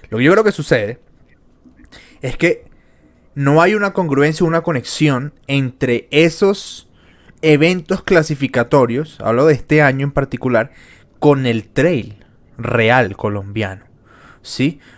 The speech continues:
Este, mm, yo pienso que, em, hay como una, hay como un afán, weón, hay como un afán de,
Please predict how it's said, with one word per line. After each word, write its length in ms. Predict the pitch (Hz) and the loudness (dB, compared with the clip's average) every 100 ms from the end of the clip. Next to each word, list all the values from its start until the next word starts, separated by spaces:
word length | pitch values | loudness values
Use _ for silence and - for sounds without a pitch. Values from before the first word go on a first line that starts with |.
| - | -10
Este, 840 | 117 - - 117 113 110 107 101 101 | -8 -6 0 2 2 2 0 -2 -6
mm, 280 | 101 98 101 _ _ _ - - _ _ - | -10 -12 -16 _ _ _ -20 -20 _ _ -16
yo 320 | 127 135 127 | 0 2 2
pienso 420 | 135 143 143 170 160 | 4 2 2 -2 2
que, 360 | 175 147 - _ _ | 2 2 -2 _ _
em, 440 | 135 131 117 110 90 _ _ _ _ _ _ _ _ _ | -4 -4 -4 -8 -16 _ _ _ _ _ _ _ _ _
hay 200 | 123 143 | -2 -2
como 360 | 139 160 175 160 | 2 2 4 4
una, 1200 | 135 135 143 156 165 160 143 131 117 110 107 101 - _ _ _ _ _ _ _ - - _ - | 4 0 0 0 2 2 2 0 0 -4 -8 -16 -20 _ _ _ _ _ _ _ -20 -20 _ -4
hay 140 | 147 | -4
como 300 | - 202 190 | -2 -2 -2
un 120 | 151 147 | -2 -4
afán, 560 | - - 151 123 135 | -6 -4 0 0 -2
weón, 260 | 123 110 113 | -6 -6 -6
hay 100 | 117 | -8
como 140 | 147 | -4
un 60 | 151 | -4
afán 320 | 147 156 147 | -2 0 2
de, 220 | 156 151 | 2 2